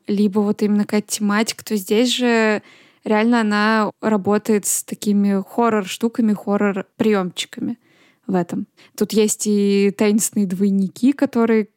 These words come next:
очень жутко себя ведут. А я имею в виду двойники главных героев появляются вот в этом рассказе. Ну и призраки, и вот это всё.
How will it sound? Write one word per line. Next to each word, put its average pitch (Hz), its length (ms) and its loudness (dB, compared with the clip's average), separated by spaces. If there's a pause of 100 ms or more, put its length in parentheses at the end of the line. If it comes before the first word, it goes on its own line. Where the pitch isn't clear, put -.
(140)
очень 214 300 0
жутко 196 360 -2
себя 196 320 0
ведут. 196 440 -2 (280)
А 208 160 0
я 214 100 2
имею 208 180 0
в 185 40 -10
виду 196 100 -4
двойники 208 400 0
главных 202 400 0
героев 202 400 0
появляются 196 640 -2
вот - 240 -10
в - 140 -6
этом 214 240 -4
рассказе. 202 540 -4 (520)
Ну 208 180 2
и 185 120 -2
призраки, 233 720 0
и 196 680 0
вот 202 180 -4
это 185 180 -4
всё. 233 360 -2